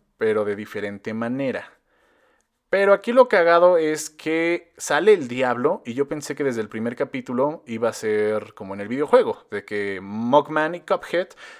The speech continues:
se meten en problemas por estar jugando juegos de azar y pierden su alma.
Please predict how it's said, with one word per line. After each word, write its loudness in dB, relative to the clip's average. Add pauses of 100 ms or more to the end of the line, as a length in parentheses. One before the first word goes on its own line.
se -10
meten -6
en -2
problemas 0
por -6
estar -4
jugando 0
juegos -2
de -2
azar -4 (460)
y -6
pierden -4
su -4
alma. -4